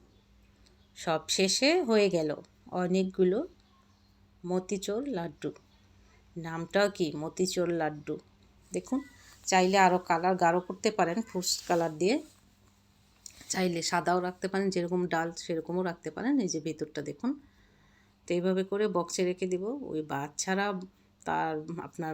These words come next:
ভাইয়া, এগুলো তো বেশ পছন্দ করে। তো যাই হোক, আজকের এই ভিডিওটা কেমন হলো অবশ্যই কমেন্টস করবেন, আর মতিচুর লাড্ডুটা অবশ্যই বানিয়ে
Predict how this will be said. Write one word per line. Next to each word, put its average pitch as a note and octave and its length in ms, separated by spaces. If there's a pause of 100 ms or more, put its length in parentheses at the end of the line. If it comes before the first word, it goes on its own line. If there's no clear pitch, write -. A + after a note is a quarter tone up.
ভাইয়া, F3+ 320 (180)
এগুলো G3+ 280 (120)
তো C4 80 (680)
বেশ F3+ 180 (140)
পছন্দ G3+ 340 (140)
করে। A#3 160 (640)
তো G3+ 80 (140)
যাই G#3 180 (100)
হোক, A3 180 (640)
আজকের G3+ 380 (140)
এই G#3+ 60 (120)
ভিডিওটা G3 460 (760)
কেমন F3+ 340
হলো G3 160 (120)
অবশ্যই F3+ 360
কমেন্টস E3+ 380
করবেন, F#3+ 280 (100)
আর D#3+ 60 (640)
মতিচুর F#3+ 440 (120)
লাড্ডুটা F3 500
অবশ্যই E3 420
বানিয়ে F3 340